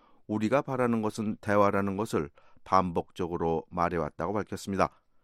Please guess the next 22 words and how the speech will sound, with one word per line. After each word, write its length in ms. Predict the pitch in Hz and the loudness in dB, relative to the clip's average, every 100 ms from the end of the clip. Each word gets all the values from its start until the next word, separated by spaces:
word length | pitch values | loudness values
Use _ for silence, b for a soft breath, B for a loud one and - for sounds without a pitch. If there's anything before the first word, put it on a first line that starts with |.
| _ _ _ _ _ _ | _ _ _ _ _ _
이어 180 | 104 156 | 2 2
그럼에도 480 | - 143 139 120 120 | 2 2 4 2 -2
불구하고 640 | 110 98 101 117 110 71 _ _ - - | -2 2 4 4 2 0 _ _ -20 -12
군사 420 | - 120 113 143 | 0 2 4 2
옵션을 380 | 156 - 135 131 | -2 -2 -4 -4
포함한 500 | 120 127 123 120 110 | -2 0 4 2 2
모든 340 | 107 104 107 | 0 0 0
옵션이 460 | 104 101 107 104 104 - | 0 -2 -2 0 -2 -4
테이블 480 | - 131 107 101 95 | -4 -4 -2 -2 0
위에 140 | 95 | 0
있지만 500 | 85 - 123 98 73 b b b - | -2 -4 -2 -2 -2 b b b -4
군사 380 | 117 104 104 | 0 0 0
옵션이 540 | 139 - 131 120 117 - | -2 -2 -2 0 0 -2
가까이 400 | - 104 - 107 | -4 -4 2 2
있다고 340 | 104 - 101 95 | 2 0 0 0
생각하지는 720 | - 98 90 - 90 95 95 - | -2 -4 -4 -6 -4 -2 -2 -2
않는다고 580 | 82 92 90 85 78 92 | -2 0 0 -2 -4 -4
덧붙였습니다. 680 | 107 - - 101 98 98 85 - - _ _ _ - _ _ - - | -4 -6 -10 -8 -2 2 2 0 -20 _ _ _ -20 _ _ -20 -2
조셉 340 | 107 101 95 | 0 2 0
윤 80 | 92 | 0
대표는 400 | 85 82 90 85 - | -2 -2 -4 -4 2
또 200 | 123 | 2